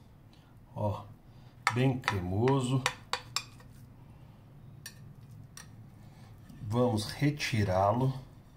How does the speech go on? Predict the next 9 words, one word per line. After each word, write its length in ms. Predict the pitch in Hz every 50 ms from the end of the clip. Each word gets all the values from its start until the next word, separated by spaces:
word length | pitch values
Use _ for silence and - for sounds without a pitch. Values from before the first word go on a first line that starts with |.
| - -
ó, 300 | 107 110 113 101 - - - - - - - - - - - - - - - - - - - -
olha 120 | 110 104 101
aqui, 140 | - - 104
pessoal. 600 | 104 - 98 - - 131 120 113 101 - - - - - - - - - - - - - - - - - - - - - - - - - - - - - - - - - - - - - -
Vamos 280 | - 107 110 110 104 -
passar 440 | - - 101 98 - - 107 101 98
pro 200 | - - 101 95
nosso 320 | 95 95 92 - - 107
prato. 680 | - - 135 123 120 120 120 120 - - 160 165 156 -